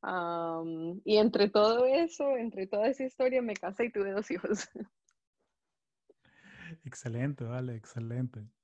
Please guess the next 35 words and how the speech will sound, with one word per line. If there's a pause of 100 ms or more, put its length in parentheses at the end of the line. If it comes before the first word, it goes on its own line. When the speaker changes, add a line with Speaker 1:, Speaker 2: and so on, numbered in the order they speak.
(520)
Speaker 2:
Y
bueno, (120)
primero
que
nada,
Go
Knights,
nos
graduamos
juntos (160)
de
U
C
F.
Speaker 1:
Uh.
Speaker 2:
Así
que,
Speaker 1:
<laughs>
Speaker 2:
eh, (840)
no,
ellos
no
nos
están
patrocinando
por
esto, (260)
pero
bueno, (100)
deberían,
deberían. (640)
Speaker 1:
Sí, (200)
excelente
escuela.
Speaker 2:
Eh,